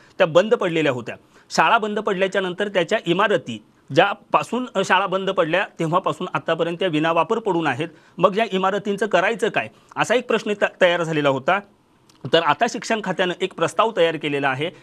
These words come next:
की अशा पद्धतीच्या ज्या बंद इमारती आहेत सरकारी शाळांच्या, त्या बंद इमारती तशाच पडून न ठेवता, ज्या अंगणवाड्या आहेत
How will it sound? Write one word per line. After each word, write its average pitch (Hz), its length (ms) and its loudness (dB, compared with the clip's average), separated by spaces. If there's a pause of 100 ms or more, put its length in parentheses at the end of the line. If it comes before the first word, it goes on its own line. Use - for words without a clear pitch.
(200)
की 220 220 -2 (220)
अशा 156 200 2
पद्धतीच्या 185 560 -2
ज्या 190 160 0
बंद 180 300 0
इमारती 175 480 0
आहेत 143 200 -2
सरकारी 151 460 -2
शाळांच्या, 135 440 -4 (300)
त्या 190 100 2
बंद 165 300 2
इमारती 180 720 -2
तशाच 190 280 -2
पडून 180 420 -2
न 240 40 2
ठेवता, 131 420 -2 (360)
ज्या 190 160 2 (100)
अंगणवाड्या 190 600 2
आहेत 143 180 -4